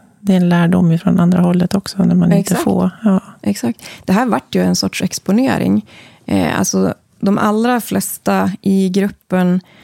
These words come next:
Speaker 2: var ju liksom frekventa. De kom
Speaker 1: Mm.
Speaker 2: åtminstone, ja, men säg, två gånger i månaden. Och för varje gång som du var med om den här erfarenheten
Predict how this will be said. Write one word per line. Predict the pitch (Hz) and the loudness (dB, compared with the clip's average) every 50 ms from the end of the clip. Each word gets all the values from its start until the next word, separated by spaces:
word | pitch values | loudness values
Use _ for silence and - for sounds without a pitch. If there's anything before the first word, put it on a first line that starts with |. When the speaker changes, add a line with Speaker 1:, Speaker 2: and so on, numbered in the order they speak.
| - - _ | -20 -10 _
Speaker 2:
var | - 196 190 190 | -2 0 0 0
ju | 185 185 185 185 - | 0 0 0 0 -2
liksom | 196 190 - - 190 190 196 196 | -2 -2 -2 -2 0 0 0 -2
frekventa. | - - 202 190 - - - 226 214 185 180 180 _ - - - 185 - _ _ _ _ _ _ _ _ _ _ _ - 190 - - - | -2 -2 -4 -4 -4 -4 -2 0 0 0 -2 -4 _ -8 -8 -8 -8 -8 _ _ _ _ _ _ _ _ _ _ _ -6 -6 -6 -6 -8
De | - - - - 208 196 | -8 -6 -4 -4 -4 -4
kom | 190 - 208 196 156 135 180 - - _ _ - | -2 -2 -2 -2 0 -2 -4 -6 -8 _ _ 2
Speaker 1:
Mm. | 202 190 180 175 - - - _ _ _ _ _ _ | 4 4 4 2 0 -4 -12 _ _ _ _ _ _
Speaker 2:
åtminstone, | 214 - 202 190 185 180 - - 196 185 185 185 180 180 180 175 175 185 - _ | -4 -2 0 0 0 -2 -2 -2 0 2 2 2 2 2 2 0 0 -2 -4 _
ja, | - - 185 | -6 -2 0
men | 190 190 | 0 0
säg, | 185 - 175 160 156 | 0 0 -2 -2 -2
två | - - - 214 214 196 | -4 -4 -2 -2 0 0
gånger | 175 175 180 - - - - | 0 -2 -2 -2 -2 -2 0
i | |
månaden. | 180 170 170 - - 67 - - - - - | 0 0 0 -2 -2 -2 -2 0 0 -2 -2
Och | - - 180 180 - - | -2 -4 -4 -4 -4 -6
för | - - 190 | -4 -2 0
varje | 190 190 214 214 196 190 190 196 202 220 247 240 | 0 0 0 0 0 0 0 2 2 2 2 0
gång | 190 185 214 233 220 180 175 190 226 247 247 _ _ _ _ _ _ _ _ | 0 0 2 2 2 2 2 0 0 -2 -4 _ _ _ _ _ _ _ _
som | - - - 202 185 185 185 | -16 -6 -2 0 0 2 2
du | 185 | 0
var | 185 185 185 | 0 0 2
med | 185 190 196 196 202 | 2 2 2 2 2
om | 190 180 175 | 2 2 0
den | 175 180 | 0 0
här | 180 180 180 | 0 0 0
erfarenheten | 180 175 175 180 - - 185 185 190 190 196 202 208 196 - - - - - 180 180 208 | 0 -2 -2 -2 -2 -2 0 0 2 2 2 2 0 -2 -4 -6 -4 -2 -2 -2 -2 -4